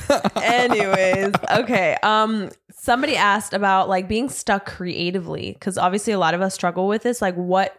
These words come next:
Speaker 2: do we do to get out of that rut, just in general?
Speaker 1: So I, I create the promos for this podcast, actually. Um, it's really difficult. Creativity is weird.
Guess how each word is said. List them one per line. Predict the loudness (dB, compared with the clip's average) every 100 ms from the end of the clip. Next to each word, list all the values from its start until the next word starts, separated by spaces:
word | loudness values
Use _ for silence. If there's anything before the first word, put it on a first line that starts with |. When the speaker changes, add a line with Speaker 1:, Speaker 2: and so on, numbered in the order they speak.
| -4
Speaker 2:
do | -2
we | -2
do | -2 -2 -4
to | -4
get | -2 2
out | 2 2
of |
that | 0 0 -2
rut, | -2 -2 -4 -10 -12 -20 -20 _ _
just | -6 -2 -2
in | -2
general? | -2 -2 -4 -6 -12 _ _ _ _ _ _ _ _ _ _ -10
Speaker 1:
So | -2 0 2 0
I, | 0 2 2 0 0
I | -2
create | 0 0 0 0
the |
promos | 0 2 2 0
for | 0 2
this | 2 0
podcast, | 0 -2 -2 -2 -2
actually. | -4 -2 -2 -4 _ _ _ -20 -20 _ -20 -6
Um, | 0 2 2 2 -2 -6 _ _ -6 -6 -4 0
it's | 0 0 0
really | 2 0 -4 -12 _ -2
difficult. | 0 0 0 0 0 -2 -10 _ _ _
Creativity | -2 0 2 2 2
is | 2
weird. | 2 2 2 0